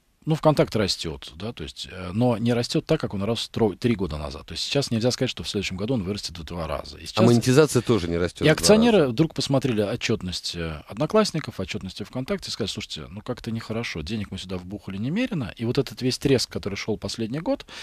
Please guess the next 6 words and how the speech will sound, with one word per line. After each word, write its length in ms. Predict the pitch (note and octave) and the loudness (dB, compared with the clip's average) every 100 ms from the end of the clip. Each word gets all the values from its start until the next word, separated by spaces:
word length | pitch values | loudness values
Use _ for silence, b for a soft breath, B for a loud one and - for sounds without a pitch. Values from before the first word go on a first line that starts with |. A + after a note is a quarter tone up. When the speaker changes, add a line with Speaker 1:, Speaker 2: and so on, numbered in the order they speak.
| B B | B B
Speaker 1:
это 120 | C#3+ D3 | -2 4
была 180 | C3+ | 6
попытка, 640 | B2 C3 - G#3+ - B2+ G#2+ _ | 6 2 2 0 4 2 2 _
а, 360 | A2 G#2 G2 - | -4 0 0 -2
заставить 720 | A2+ B2 - B2+ A2+ G2 - | 0 0 2 4 4 2 -2
Дурова 600 | A2 G3+ G3+ A#2 D#2+ D2 | -2 2 2 2 0 -6